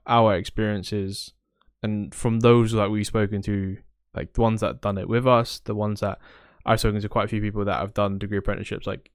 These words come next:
in years post us, so to speak, and, like,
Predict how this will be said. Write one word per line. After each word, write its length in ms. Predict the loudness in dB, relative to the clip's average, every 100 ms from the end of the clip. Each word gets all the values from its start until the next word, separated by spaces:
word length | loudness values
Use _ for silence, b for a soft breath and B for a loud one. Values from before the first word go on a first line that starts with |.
| -4
in 180 | -2 2
years 260 | 2 0
post 380 | 0 0 0 -2
us, 160 | -4 -4
so 80 |
to 80 | -10
speak, 400 | -4 -4 -4 -12 _ b b b -4
and, 400 | 0 0 -2 -8 _ _ -20 -16
like, 180 | -16 -16